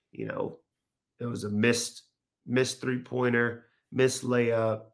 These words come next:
turnover, uh, missed jumper, missed layup, uh, you know, so it's a miss, you know, missed,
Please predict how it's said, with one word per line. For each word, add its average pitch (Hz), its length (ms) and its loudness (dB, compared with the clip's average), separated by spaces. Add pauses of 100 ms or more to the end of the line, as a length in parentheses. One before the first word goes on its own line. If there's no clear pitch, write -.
(160)
turnover, 117 960 2 (440)
uh, 107 520 -4
missed 123 440 0
jumper, 113 720 2
missed 120 380 -2
layup, 107 580 -2 (720)
uh, 113 580 -8 (420)
you 131 120 -4
know, 123 140 6
so 123 280 4
it's 117 260 -4
a 107 100 -2
miss, 123 420 -4 (160)
you 123 80 -4
know, 107 140 -8
missed, 117 420 -6